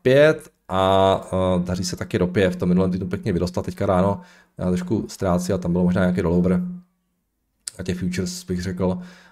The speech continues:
aktuálně nějakých osmdesát pět, eh, dolarů, eh, za barel. A, a tohle jsou ty indexy, teda dax nám tak nějak jako začíná klesat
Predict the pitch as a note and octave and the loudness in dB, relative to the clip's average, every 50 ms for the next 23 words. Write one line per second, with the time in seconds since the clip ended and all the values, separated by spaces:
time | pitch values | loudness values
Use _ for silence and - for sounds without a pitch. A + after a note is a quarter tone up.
0 | _ - - - - G#2 F#2 F#2 G2 F#2+ F#2+ F#2 - - - F#2+ - F#2+ F#2 F2+ | _ -16 -16 -6 -2 0 0 2 2 -2 -4 -4 -8 -12 -12 -10 -8 -6 -6 -4
1 | - G2 F#2+ F2+ - - F2+ F2 F2 F2 - - - F2+ F2 F2 E2+ F2 E2+ E2 | -2 -4 -4 -4 -4 0 2 2 2 2 -2 -8 -6 -2 0 0 2 0 0 -2
2 | - - _ - E2 E2 E2 E2 E2 E2 D#2+ D#2+ D#2+ D#2 D#2+ D#2+ - _ _ _ | -4 -10 _ -2 0 2 2 2 2 0 0 -2 -2 -4 -6 -8 -14 _ _ _
3 | _ _ _ _ _ _ _ _ _ _ _ _ - - - D#2 E2 D#2+ D2+ F#2+ | _ _ _ _ _ _ _ _ _ _ _ _ -18 -10 -6 -4 -4 -2 0 0
4 | F#2+ G#2+ C3 C3+ C3+ C3 C3 C3 B2+ B2+ B2+ - - - _ _ _ _ _ _ | 4 6 8 8 10 10 10 8 8 6 2 -4 -12 -20 _ _ _ _ _ _
5 | _ _ _ _ _ _ _ _ _ _ _ _ _ _ _ _ _ _ _ _ | _ _ _ _ _ _ _ _ _ _ _ _ _ _ _ _ _ _ _ _
6 | _ _ _ _ _ _ _ _ G2 G2 G2 F#2+ F#2 F#2 F#2 F#2 F#2 F2+ F2+ F2+ | _ _ _ _ _ _ _ _ -2 0 2 4 4 4 4 4 4 4 4 4
7 | F2+ - - - - - - E2+ E2 E2 - - E2 F2 F2 - F2 D#2 - - | 2 2 -2 -8 -10 -8 -6 -4 -4 -4 -4 -4 -6 -6 -4 -6 -8 -8 -8 -8
8 | D2 D2+ D2+ D#2+ D#2 - - E2 - - D#2+ D#2+ D#2 D2+ E2 E2 E2+ - - - | -8 -6 -6 -6 -6 -6 -8 -8 -6 -4 -4 -4 -4 -2 -4 -4 -6 -8 -8 -6
9 | F2+ E2+ F2 F2+ F2 - _ F#2+ F2 F2 - - - - G2 F#2 F2+ F3+ - G#2 | -6 -4 -4 -6 -10 -10 _ -10 -8 -8 -12 -14 -12 -8 -6 -6 -6 -6 -6 -4
10 | F#2+ F#2 F2+ - F#2+ F#2 - - - G2 F#2+ F2+ - - | -4 -4 -4 -6 -8 -8 -6 -4 -4 -4 -4 -6 -8 -16